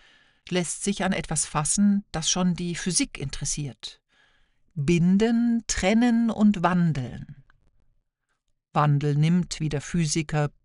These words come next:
Peter Atkins erklärt, verschiedene Qualitäten an.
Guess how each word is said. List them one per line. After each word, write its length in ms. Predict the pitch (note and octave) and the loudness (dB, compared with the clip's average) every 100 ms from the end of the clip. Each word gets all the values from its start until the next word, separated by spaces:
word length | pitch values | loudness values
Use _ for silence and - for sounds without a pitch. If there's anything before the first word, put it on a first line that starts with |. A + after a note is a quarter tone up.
| - | -6
Peter 380 | E3 D3+ D3 - | -4 -2 -4 -4
Atkins 580 | E3+ - - D#3 C#3+ - | -6 -6 -4 0 0 0
erklärt, 580 | D3 C#3+ E3+ D#3+ D3+ - - - - _ | -4 -6 -4 -2 -4 -8 -16 -20 -20 _
verschiedene 560 | - G3 - A#3 G#3+ F#3+ | -4 -2 0 0 2 0
Qualitäten 840 | - F3 F3 F3 - A3+ - C3 - | -2 -4 -4 -4 -4 -6 -6 -10 -8
an. 340 | C3 C3+ - | -8 -10 -14